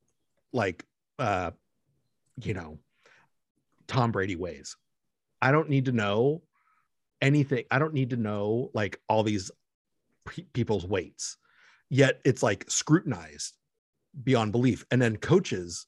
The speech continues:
right? Even if you're not a pro athlete, like, high school, um,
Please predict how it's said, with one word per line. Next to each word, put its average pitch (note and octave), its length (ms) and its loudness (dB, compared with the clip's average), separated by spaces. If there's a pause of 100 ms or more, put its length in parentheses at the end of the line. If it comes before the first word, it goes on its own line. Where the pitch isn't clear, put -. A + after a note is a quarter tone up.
right? A#2 280 0 (160)
Even D#3+ 180 4
if C#3+ 80 0
you're C3 80 4
not A#2 240 -2
a A2 60 -8
pro A2+ 280 0
athlete, C#3 460 -4
like, F#2 260 -6 (360)
high B2+ 180 6
school, A#2 540 2 (600)
um, E2 560 -10